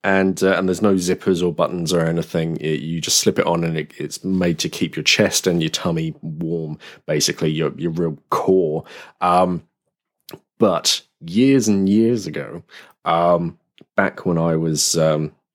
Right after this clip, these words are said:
when I was, uh, an instructor, um, they had something called the Sub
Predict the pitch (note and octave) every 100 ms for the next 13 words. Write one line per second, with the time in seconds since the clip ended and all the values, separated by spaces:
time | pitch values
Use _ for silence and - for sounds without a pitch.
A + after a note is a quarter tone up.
0 | _ E2+ D#2 D2 D2 E2 - C2 A#1 -
1 | D2+ D2+ C#2+ - F2+ - C#2+ D2 - -
2 | _ - F2 F2+ F#2 E2 _ _ _ -
3 | _ G2 F2+ F#2 F#2 - F#2+ F#2+ - G2+
4 | - G2 F#2 F2 - - F#2+ F#2 F2+ -
5 | - E2+ E2 D#2 - - G#2 G2+ G#2+